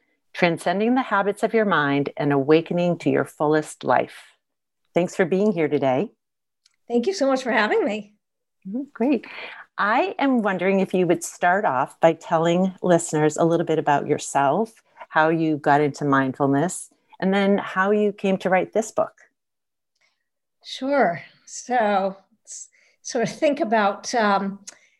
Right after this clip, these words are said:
Speaker 2: how, how I wanna share this. I, I think I, I think about this as really as, as two different pathways, two different paths.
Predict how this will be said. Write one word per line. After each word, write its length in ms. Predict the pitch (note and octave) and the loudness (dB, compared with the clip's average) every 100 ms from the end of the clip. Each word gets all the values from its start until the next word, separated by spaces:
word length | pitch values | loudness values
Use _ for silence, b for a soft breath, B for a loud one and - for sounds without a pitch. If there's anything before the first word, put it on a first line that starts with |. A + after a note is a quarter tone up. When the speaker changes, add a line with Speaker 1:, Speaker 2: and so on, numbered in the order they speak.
| B _ _ _ _ - | B _ _ _ _ -14
Speaker 2:
how, 380 | - C4+ C4 | -6 -2 0
how 160 | B3+ B3 | 0 -2
I 80 | C4+ | 2
wanna 500 | B3+ B3+ A3+ - - | 2 2 -2 -4 -2
share 460 | - - C4+ D#4+ | -2 0 2 2
this. 220 | D4+ G3 F#3+ | 2 -2 0
I, 80 | B3+ B3+ | 0 0
I 80 | C4+ | 0
think 240 | G4 C5 | 0 0
I, 240 | C5+ - C4+ | 0 0 -2
I 20 | |
think 200 | C4+ F#4+ | 0 -2
about 200 | A4+ F4 | 2 2
this 160 | C#4 - | 2 0
as 100 | B3+ | -2
really 260 | C#4 C4+ B3 | 0 0 0
as, 160 | G#3+ | 0
as 260 | - A3+ - | -2 -4 -2
two 160 | - | -2
different 280 | C4 C4 F#3+ | 0 0 0
pathways, 840 | A3 F3+ G#3 - G3+ - - - | 0 0 -2 -6 -6 -4 -8 -10
two 160 | - - | -4 0
different 260 | C4+ C#4 - | 2 2 0
paths. 600 | G#3 D3+ F3+ - - | 0 0 -2 -2 -4